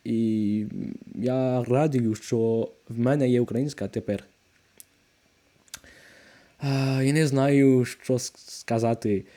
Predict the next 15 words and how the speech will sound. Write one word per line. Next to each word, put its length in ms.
бо 480
в 140
мене 280
не 340
є 480
сценарію. 840
В 40
мене, 580
я 200
просто, 600
е, 40
я 140
просто 600
імпровізу-, 640
імпровізуваю. 1120